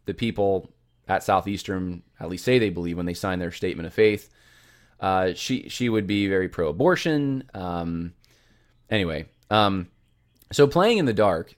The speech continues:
th-, this book, uh, is, I'm gonna read for you. This is Wendy Steiner, New York Times, nineteen ninety-two, said, "The moral and emotional force of Morrison's explorations is apparent. If the American identity is formed against this black shadow, it is a sign of abject weakness and a cause of, for shame.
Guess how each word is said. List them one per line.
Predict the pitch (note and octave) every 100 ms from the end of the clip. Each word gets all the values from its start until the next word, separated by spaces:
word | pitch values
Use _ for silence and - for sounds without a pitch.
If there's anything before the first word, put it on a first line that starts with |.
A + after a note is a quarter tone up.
| G2
th-, | G2 D#2
this | G#2 F2+
book, | F#2 A#2 F2+ - - _ _ _ _ _ _ _
uh, | - F#2+ F#2 F#2 -
is, | A2 G#2+ G#2+ G#2 G2+ -
I'm |
gonna | A#2 A2+
read | B2+ D3
for | A2+
you. | F#2+
This | G#2+
is | A2+ F#2+
Wendy | G#2+ C#3+ C3
Steiner, | F2+ - G#2 G#2 F#2 D#2+ E2
New | F2+
York | G#2 F#2
Times, | - G2 F2 D2+ E2+ G2+
nineteen | G2+ -
ninety-two, | G2 F2+ E2+ - E2 D#2+ D#2+
said, | - F#2 F2 - _ _ _ _
"The | G2+
moral | G#2+ C#3+ D#3+
and | A2
emotional | G#2 B2 D3 D#3 C#3
force | G#2+ G#2 -
of |
Morrison's | G2+ C3 C3 B2+ A2+
explorations | G#2+ - G2 F#2 F2+ F2+
is | D#2+
apparent. | - A2 A2+ A2
If | -
the | F#2
American | G2 C3+ D3
identity | A#2+ G#2 G2 F#2
is | -
formed | G2 F#2+
against | E2+ G2 F#2+
this | F2+ D#2
black | E2+ F#2 A2 B2+
shadow, | - A2 G#2 F#2 D#2+ - - - -
it | A#2
is | A#2+
a |
sign | B2+ F3 F#3+
of | -
abject | C#3+ D#3 D3+
weakness | D3 G3 C#3 -
and | G2
a | F#2+
cause | A2 G#2+
of, | F#2+
for | - G2
shame. | - B2 B2 G#2 D2+